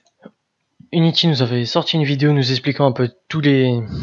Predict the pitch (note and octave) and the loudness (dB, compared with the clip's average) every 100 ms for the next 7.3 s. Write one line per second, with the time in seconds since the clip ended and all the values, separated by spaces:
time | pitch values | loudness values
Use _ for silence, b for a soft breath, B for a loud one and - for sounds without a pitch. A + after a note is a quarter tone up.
0 | B B B B B B - - A#2 - | B B B B B B -12 -12 -14 -4
1 | C3 B2 A#2 A#2 - A2+ D3 E3+ G3 _ | 0 0 0 -2 -4 -2 0 0 -2 _
2 | _ B2 B2+ A#2 C3 D#3 - _ _ _ | _ -10 -6 -2 -2 -2 -6 _ _ _
3 | _ _ _ C#3 C3+ - - E3+ D#3 D#3 | _ _ _ -2 -2 -2 0 0 2 0
4 | C#3+ C#3+ C#3 C3+ B2 B2 B2+ A#2 A#2 A#2 | 0 -2 0 0 -2 -2 -2 0 0 0
5 | B2+ C3+ - C3+ C3+ B2+ A#2+ A2+ A2 _ | -2 -2 -4 -4 -2 0 0 -2 -6 _
6 | B B B B - - C#3+ - C#3+ C#3 | B B B B -8 -4 -4 -4 -2 0
7 | C#3 A2 | 0 -2